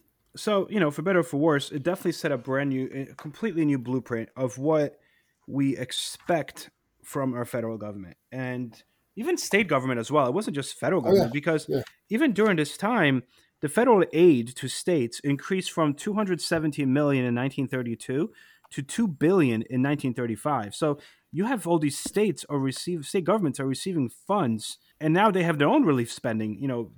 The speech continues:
Speaker 1: to provide new services. So it's like the state governments become kind of dependent on federal government, and the federal government is,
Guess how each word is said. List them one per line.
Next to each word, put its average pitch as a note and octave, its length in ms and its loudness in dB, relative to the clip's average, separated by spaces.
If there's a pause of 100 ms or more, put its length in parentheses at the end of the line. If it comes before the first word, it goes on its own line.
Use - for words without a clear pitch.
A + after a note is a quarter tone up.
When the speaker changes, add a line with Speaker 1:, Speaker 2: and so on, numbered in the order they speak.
Speaker 1:
to C3+ 80 -12
provide C#3+ 420 0
new C3 100 2
services. A#2+ 600 -4
So D#3+ 240 0
it's D#3+ 140 -6
like D3 260 -2 (640)
the D3 200 -2
state B3+ 480 -2
governments A#2 460 -2
become C3 480 -4 (160)
kind D#3 220 -8
of B2+ 80 -4
dependent C3 440 -4
on A#2 120 -4
federal A2+ 280 -6
government, G#2 440 -12
and C3+ 120 -6
the D3 80 -4
federal A3+ 300 -2
government D3 400 0
is, - 220 -10